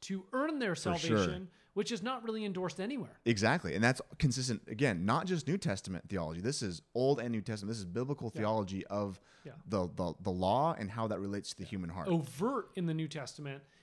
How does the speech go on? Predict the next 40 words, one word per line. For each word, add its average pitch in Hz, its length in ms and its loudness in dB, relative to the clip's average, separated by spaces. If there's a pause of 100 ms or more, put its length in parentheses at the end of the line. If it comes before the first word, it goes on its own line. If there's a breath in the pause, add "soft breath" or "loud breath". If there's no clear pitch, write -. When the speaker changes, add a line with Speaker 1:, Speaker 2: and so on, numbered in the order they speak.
(140 soft breath)
Speaker 1:
and 170 140 0
maybe 240 300 0
is 427 340 -4
missable 214 680 -4 (240 loud breath)
Speaker 2:
Yes. 151 320 8
Speaker 1:
if 214 60 -2
you're 202 300 0
a 180 180 -2
Christian 202 600 -4
in 196 160 -6
the 220 80 -4
twenty-first 208 500 -8
century 170 440 -6
reading 208 520 -2
the 185 60 -6
Torah 180 400 -2
and 165 140 -4
thinking 151 360 -6 (320 soft breath)
all 143 160 -4
they 170 100 -2
care 160 240 -4
about 143 160 -4
is 135 140 -8
laws. 151 520 -2 (320 soft breath)
And 151 140 -2
yet 226 340 -2
sometimes 175 400 -2
we 165 80 -4
can 160 300 -2
miss 254 300 -4
the 160 160 -4
narrative 160 420 -2
flow, 254 360 -4
which 220 180 4
Speaker 2:
Mm-hmm. 180 80 0
Speaker 1:
says 165 280 -2 (460 soft breath)
law, 185 540 2 (260)
failure, 160 560 0 (200)
or 156 120 0
no, 160 240 2